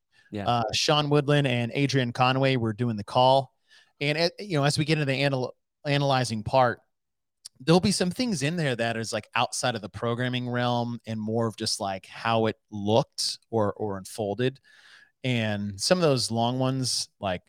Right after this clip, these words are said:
Speaker 2: huge shout out to Sean and Adrian for, like, we've tap danced before, but that, what they had to do sometimes was on another level.
Speaker 1: Call that line dancing.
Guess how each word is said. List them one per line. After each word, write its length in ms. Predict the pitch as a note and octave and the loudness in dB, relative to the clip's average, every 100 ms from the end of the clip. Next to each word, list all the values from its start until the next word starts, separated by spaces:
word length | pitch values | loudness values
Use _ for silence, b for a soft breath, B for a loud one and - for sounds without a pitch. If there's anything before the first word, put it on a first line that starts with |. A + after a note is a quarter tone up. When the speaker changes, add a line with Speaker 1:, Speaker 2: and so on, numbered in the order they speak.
| _ | _
Speaker 2:
huge 500 | - - E3 E3 D#3 | -12 -4 2 4 4
shout 320 | B2+ - A#2+ A2 | 4 2 2 2
out 160 | G#2+ | -2
to 100 | G#2 | -2
Sean 540 | - - G#2+ A2 A2 G#2+ | -4 -2 -2 -2 -2 -4
and 240 | G#2 G2 F#2 | -6 -6 -6
Adrian 500 | G2 G2+ G#2+ A2 A2+ | -6 -4 -2 -2 -2
for, 440 | - F#2+ F2+ F2+ - _ _ _ _ _ - | -4 -6 -6 -8 -16 _ _ _ _ _ 0
like, 220 | B2+ - - | 0 0 -2
we've 320 | E3 A#3+ - | 2 2 0
tap 360 | - B2+ D3+ - | 2 4 4 4
danced 300 | D3 D3+ - | 4 4 2
before, 600 | C#3 - C#3+ D3 D#3 E3 _ A2+ | 2 6 8 8 6 0 _ -4
but 160 | A#2 - G2 | -4 -4 -10
that, 460 | F#2 G2+ C3 - - - _ _ _ _ _ _ _ _ - | -4 0 0 -2 -8 -12 _ _ _ _ _ _ _ _ -4
what 220 | A2+ F2 | -2 -2
they 160 | G#2+ A2+ | -2 2
had 180 | C3 B2+ | 2 0
to 80 | |
do 180 | B2 C3+ | 0 2
sometimes 640 | C3+ C#3 C3+ C#3 C#3+ D3 B2 | 2 0 0 2 2 0 -2
was 260 | G#2 G2+ | -4 -4
on 140 | G2+ G2+ | -4 -6
another 320 | F#2 E2 E2 | -6 -10 -12
level. 400 | E2 C#2 - - _ _ _ _ _ _ _ _ _ | -12 -12 -14 -16 _ _ _ _ _ _ _ _ _
Speaker 1:
Call 120 | - F2+ | -10 -8
that 160 | D2 | -8
line 260 | F2 F2 F2+ | -10 -10 -12
dancing. 400 | E2+ D2 - | -14 -16 -18